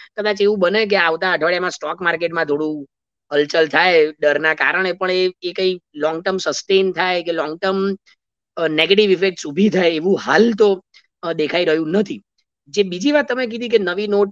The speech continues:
હવે કઈ આવે, તો એનું કોઈ clarification હજુ સુધી આર બી આઈ તરફથી કે સરકાર તરફથી નથી આવ્યું.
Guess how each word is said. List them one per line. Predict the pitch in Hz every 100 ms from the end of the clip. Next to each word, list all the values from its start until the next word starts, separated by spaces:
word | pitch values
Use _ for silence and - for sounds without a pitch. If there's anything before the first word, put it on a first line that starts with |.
| -
હવે | 160 202
કઈ | 196 226 233
આવે, | 190 185
તો | 190
એનું | 208 156 151 247
કોઈ | 269 254
clarification | 226 214 233 220 226 208 220
હજુ | 160 196
સુધી | 208 214
આર | 190 143
બી | 175
આઈ | 214
તરફથી | 214 214 196 226
કે | 247
સરકાર | 190 160 190
તરફથી | 185 180 196
નથી | 170 131 165
આવ્યું. | 139 120 107